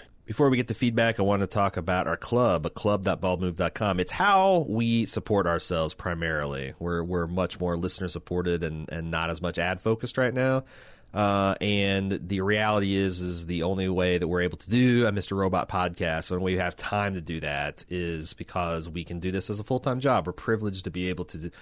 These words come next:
to talk about television and movies. It's, it's a great, it's a great gig. And all of our bosses are all of the people in the club members. And we try to teach, we, we try to keep our employers happy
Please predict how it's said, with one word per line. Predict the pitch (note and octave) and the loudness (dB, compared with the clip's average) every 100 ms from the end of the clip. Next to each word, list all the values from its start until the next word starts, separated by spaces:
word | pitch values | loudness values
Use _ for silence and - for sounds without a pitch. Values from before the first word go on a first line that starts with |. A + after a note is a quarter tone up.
| - - - | -20 -16 -6
to | A2 | 2
talk | F3+ E3+ | 2 4
about | D#3 | 2
television | - C3+ B2+ G#2+ | 4 2 2 2
and | A2 | 2
movies. | G#2+ F2 | 2 0
It's, | A#2+ - | -2 -2
it's | D3+ | -2
a | C#3+ | -4
great, | A2+ B2+ D#3 D3+ D3 - | -2 4 6 4 2 -6
it's | A#2+ | -4
a | |
great | B2+ C3+ C#3 G2 | 0 0 0 -2
gig. | G2 A2+ F#2+ E2+ F#2+ - - - - - - | 0 2 2 0 -4 -6 -12 -20 -20 -20 -10
And | G#2+ G#2+ G#2 G2+ | -2 2 2 2
all | G2+ G#2+ G#2+ | 2 4 4
of | G2+ | 2
our | |
bosses | F#2 G2 F#2+ G2 F#2 F2+ | 2 2 2 0 -2 -2
are | F2 F2 | 0 2
all | F2 F2+ | 2 2
of | |
the | F2 | 0
people | F#2 - F2 F2 D2+ | -4 -2 0 0 -2
in | F2+ | -4
the | |
club | F2+ G#2 | -2 0
members. | F2 D#2+ C#2+ B1+ - - | 0 -4 -6 -4 -6 -2
And | G#2+ G#2 G#2 G#2 G2 | 0 2 2 0 0
we | G#2+ G#2 G#2 | 0 2 0
try | - B2 A#2+ A#2 | 0 2 2 0
to | - A#2+ A2+ | 0 0 0
teach, | - A#2+ A2+ - | 0 -2 -2 -6
we, | G#2+ A2 | -4 -2
we | A2 | -2
try | A#2 C#3 | 0 2
to | A#2+ | 0
keep | - B2 - | -2 -4 -2
our | A2 G#2+ G2+ | 0 2 2
employers | F#2+ - A2 G2+ F#2 | 0 2 2 2 0
happy | G#2 G2 F2+ D2+ | -2 -4 -4 -6